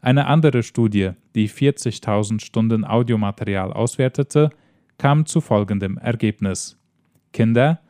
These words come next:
die mehr Gespräche von Erwachsenen hören, tendieren dazu, mehr zu sprechen. Warum das so ist, muss noch weiter erforscht werden. Auch wurde hier nicht berücksichtigt,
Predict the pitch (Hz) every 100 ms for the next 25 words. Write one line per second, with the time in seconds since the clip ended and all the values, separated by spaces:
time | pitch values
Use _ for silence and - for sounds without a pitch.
0 | _ _ 117 120 139 160 147 123 - 104
1 | 107 - 131 123 110 101 107 - - 101
2 | 95 92 98 117 151 - _ _ - 139
3 | 131 135 143 160 135 113 - - 151 160
4 | - _ _ 110 101 101 107 - 120 -
5 | 131 127 117 101 92 _ _ _ _ _
6 | - 113 127 170 175 156 147 127 135 -
7 | - 117 113 - 117 - 101 101 104 110
8 | - 107 98 - 104 98 95 90 - _
9 | _ _ 110 110 - 110 107 110 101 113
10 | 113 - - - 101 101 - 131 - 156
11 | -